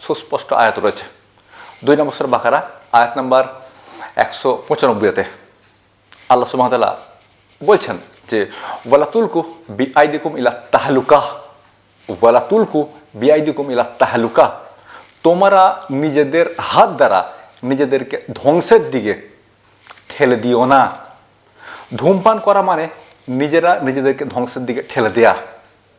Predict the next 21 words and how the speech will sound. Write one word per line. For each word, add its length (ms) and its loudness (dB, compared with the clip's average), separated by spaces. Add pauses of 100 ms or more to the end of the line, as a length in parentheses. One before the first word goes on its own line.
(960)
আমরা 540 2 (220)
মোটামুটিভাবে 600 0 (140)
জানি 280 2 (380)
যে 400 0 (120)
ধূমপান 400 0
করলে 560 0 (600)
শ্বাসকষ্ট 760 -2
থেকে 240 -2
শুরু 300 -4
করে 540 0
হাঁপানি, 480 0 (1200)
এছাড়া 320 4
আরও 340 2
অন্যান্য 300 -2
বহু 260 -4
ছোট 200 -4
ছোট 200 -4
রোগ 240 0
হতে 100 0
পারে। 220 0 (2250)
তবে 420 2